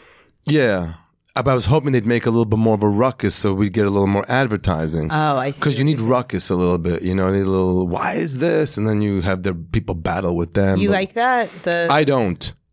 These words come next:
Speaker 2: Right.
Speaker 1: But let them fight 'em themselves and just makes
Speaker 2: Right,
Speaker 1: more
Speaker 2: right, right. Make some noise.
Speaker 1: Make some noise, which is also, like, you know what's really upsetting, like, in this time now <laughs> where, where that whole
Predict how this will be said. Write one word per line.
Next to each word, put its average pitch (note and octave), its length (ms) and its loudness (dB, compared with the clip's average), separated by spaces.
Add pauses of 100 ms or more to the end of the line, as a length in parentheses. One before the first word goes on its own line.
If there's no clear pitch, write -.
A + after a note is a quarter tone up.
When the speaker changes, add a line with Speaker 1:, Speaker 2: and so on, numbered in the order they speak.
(600)
Speaker 2:
Right. D3+ 220 -2
Speaker 1:
But A#2 220 0
let B2 220 0
them A#2+ 120 0
fight A2+ 280 0
'em A2 120 2
themselves G#2+ 580 0
and G2+ 140 0
just G#2 180 -2
makes A2 300 0
Speaker 2:
Right, G#2 220 2
Speaker 1:
more G2+ 120 2
Speaker 2:
right, D3 220 0
right. C3+ 220 -4
Make D#3+ 180 -2
some D3+ 240 -6
noise. C#3 560 -4 (720)
Speaker 1:
Make A#2 140 0
some B2 160 -2
noise, A#2 160 0
which A2 160 -2
is G#2 140 -2
also, E3 400 -2
like, A#2+ 320 -2 (1040)
you A#2+ 80 2
know D#3 80 2
what's - 320 -4
really G#2 200 2
upsetting, F2+ 420 0
like, E2 120 0
in F#2 140 0
this F2+ 100 0
time F#2+ 320 0
now F#2 220 2
<laughs> F2 80 -4
where, F2 100 2 (920)
where - 220 -2 (260)
that G#2 300 -2
whole A2+ 580 -2